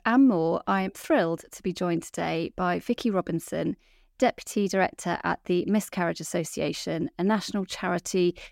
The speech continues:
which offers support and guidance to anyone affected by pregnancy loss, as well as health professionals and employers. Hi, Vicky. Thank you so much for joining me today on the Work Couch.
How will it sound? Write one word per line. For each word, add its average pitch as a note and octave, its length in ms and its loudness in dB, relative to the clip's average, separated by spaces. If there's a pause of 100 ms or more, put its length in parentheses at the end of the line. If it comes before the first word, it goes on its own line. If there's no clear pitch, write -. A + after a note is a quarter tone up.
which D#3+ 200 -2
offers F3+ 240 -2
support G3 580 -2
and F3+ 140 -2
guidance F3 460 -2
to F#3 240 -2 (100)
anyone E3 560 2
affected - 460 -6
by E3+ 100 -2
pregnancy E3+ 560 -6
loss, F3 320 -2 (340)
as F#3+ 140 0
well F#3+ 140 2
as F3 80 -2
health G3+ 260 0
professionals E3+ 720 -6 (100)
and E3 380 -2
employers. E3 680 -6 (560)
Hi, D#4+ 260 6
Vicky. A#3 400 2
Thank B3+ 300 0
you A#3+ 80 -4
so A#3 220 2
much G#3+ 200 0
for - 80 -10
joining G3 320 0
me F3 100 2
today F3 460 -2
on E3+ 100 -2
the D#3+ 60 -2
Work E3 240 -4
Couch. - 720 -8